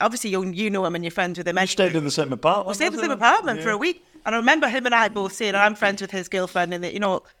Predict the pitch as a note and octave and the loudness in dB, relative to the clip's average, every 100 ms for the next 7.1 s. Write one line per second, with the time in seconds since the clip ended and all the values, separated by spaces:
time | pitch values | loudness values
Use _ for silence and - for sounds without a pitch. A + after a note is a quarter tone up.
0 | _ _ A3 A#3 A3 G3+ F#3+ F3 - F3 | _ _ -4 0 4 2 2 -6 -2 -2
1 | F3+ F#3 G3+ G3 G3 - F3+ G#3+ F#3 D3 | 0 -2 -2 0 -2 -2 2 2 2 -2
2 | - F3 - F3+ F3+ A3+ G3 F#3+ D3+ D#3+ | -2 -4 -2 -4 0 0 -2 -2 -2 -2
3 | F#3 E3+ F#3 F#3 - F3 - - - F#3 | -6 -4 -4 -4 -6 -6 -4 -6 -4 -4
4 | F#3+ F#3 - - _ _ F#3+ G3 A#3+ A#3+ | -4 -4 -6 -10 _ _ -4 2 2 0
5 | G#3 G#3+ G3 F#3+ - G#3 G#3 F#3 F3 D#3 | -2 -2 0 0 0 2 2 2 -4 -6
6 | D#3+ - F3+ F#3 E3+ A#2 G3 E3+ - - | -8 -2 0 2 2 2 0 -2 -4 -12